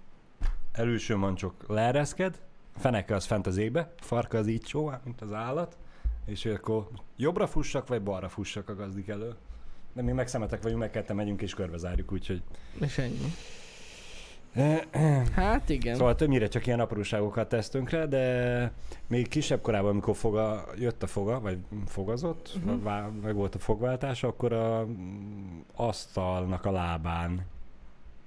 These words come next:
Speaker 1: próbálgatta. De olyan érdekes, hogy ezzel nem harapta, hanem csak karmolta a fogával.
Speaker 2: Aha, aha.
Speaker 1: Úgyhogy ott az egyértelműen a, a, a, a fogváltás miatt volt.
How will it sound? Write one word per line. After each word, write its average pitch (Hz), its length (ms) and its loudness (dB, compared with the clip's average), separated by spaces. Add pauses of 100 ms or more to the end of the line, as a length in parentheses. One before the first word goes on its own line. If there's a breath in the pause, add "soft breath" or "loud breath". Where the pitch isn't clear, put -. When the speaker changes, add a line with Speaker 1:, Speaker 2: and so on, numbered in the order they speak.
(220)
Speaker 1:
próbálgatta. 90 800 0 (800 soft breath)
De 127 320 2 (840)
olyan 143 200 4
érdekes, 98 400 0
hogy 113 100 2
ezzel 107 180 2
nem 127 180 2
harapta, 95 560 0 (640)
hanem 113 280 2
csak 120 420 -2
karmolta 82 640 0 (540)
a 101 80 -10
fogával. 85 640 -2
Speaker 2:
Aha, 156 360 0 (120)
aha. 175 240 -2 (840 loud breath)
Speaker 1:
Úgyhogy 104 220 0
ott 101 140 0
az 101 100 2
egyértelműen 92 720 2
a, 95 160 2
a, 98 380 -4
a, 85 480 -8
a 104 40 -6
fogváltás 104 920 -2
miatt 107 280 -2
volt. 120 320 -2